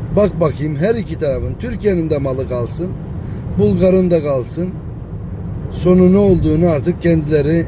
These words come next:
karar verirler. Herhalde size bir yaptırım sağlarlar ama önce bir birlik beraberlik şart. Bak şimdi orada bitti, bu yanda devam ediyor. Bulgar'da durduruyor hemen.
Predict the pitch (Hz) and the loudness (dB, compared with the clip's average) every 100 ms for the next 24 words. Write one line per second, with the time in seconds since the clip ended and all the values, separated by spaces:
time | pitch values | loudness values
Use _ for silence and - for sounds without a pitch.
0 | - - - - 151 147 160 156 151 143 | -4 -8 -8 -4 0 2 2 4 2 4
1 | 135 135 139 135 143 - - 147 147 151 | 4 4 2 2 -2 -2 -4 -2 -2 -4
2 | - - - - - - - 143 131 - | -6 -8 -8 -10 -10 -8 -4 0 0 2
3 | 170 170 - 156 156 156 160 147 139 135 | 2 2 2 2 4 4 4 2 2 0
4 | 127 - - - - - - - - 156 | -2 -4 -8 -8 -8 -8 -8 -8 -6 2
5 | 170 151 156 175 151 160 170 - 151 143 | 2 4 2 2 4 4 4 2 2 4
6 | 135 139 175 185 - 139 - - - - | 2 2 0 -2 -2 -2 -4 -10 -12 -12
7 | - - - - - - - - - - | -12 -12 -10 -10 -10 -10 -10 -8 -8 -6
8 | - - 120 - 127 135 131 147 143 151 | -6 -6 -4 -2 -2 0 0 2 2 2
9 | 139 - - 185 165 156 147 139 127 127 | 0 -4 0 2 4 2 2 0 0 0
10 | 123 120 110 117 165 185 - - - - | 0 -2 -4 -2 -2 -2 -4 -10 -10 -8
11 | - - - - - - - - - - | -8 -8 -8 -8 -8 -8 -8 -6 -6 -6
12 | 135 143 139 143 143 170 156 160 143 143 | -4 -2 0 0 2 2 2 2 0 -2
13 | 143 143 120 107 104 | 0 2 2 2 -2